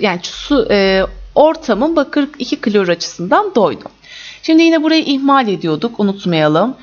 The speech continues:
Şurası ihmaldi. Ne oldu? K Ç Ç eşittir.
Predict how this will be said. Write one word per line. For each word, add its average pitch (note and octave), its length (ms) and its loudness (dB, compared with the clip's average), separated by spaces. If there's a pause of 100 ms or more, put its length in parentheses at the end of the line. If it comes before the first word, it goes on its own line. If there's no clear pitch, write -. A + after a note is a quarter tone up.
(160)
Şurası G#3 680 -2
ihmaldi. F3 800 0 (640)
Ne E4 60 2
oldu? C4+ 600 2
K D4 300 2
Ç D#4 220 -2
Ç D#4 100 -2
eşittir. D4+ 840 0